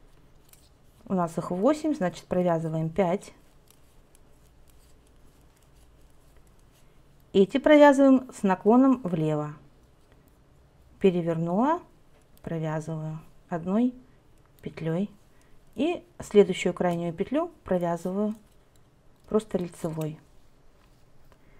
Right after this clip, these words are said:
И так надо провязывать все время. П-,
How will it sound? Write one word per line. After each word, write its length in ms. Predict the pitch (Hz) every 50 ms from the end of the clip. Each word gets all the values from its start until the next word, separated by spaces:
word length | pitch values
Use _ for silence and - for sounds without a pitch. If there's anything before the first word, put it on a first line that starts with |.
| - _ - _ _ _ _ _ _ _ - _ _ _ _ _ _ -
И 80 | 226
так 240 | 220 - 320 339 330
надо 240 | 311 269 247 240 233
провязывать 580 | 226 233 226 233 262 302 320 285 269 240 240
все 220 | - - - 269 269
время. 520 | 254 254 240 220 190 175 165 156 156 151 - - - _ - _ _ _ _ _ _ _ _ _ - _ _ _ _ _ _ _ _ _ _ _ _ _ _ _ _ _ _ _ _ _ _ _ _ _ _ _ _ _ _ _ _ _ _ - - - - -
П-, 420 | 208 202 196 190 185 180 180 180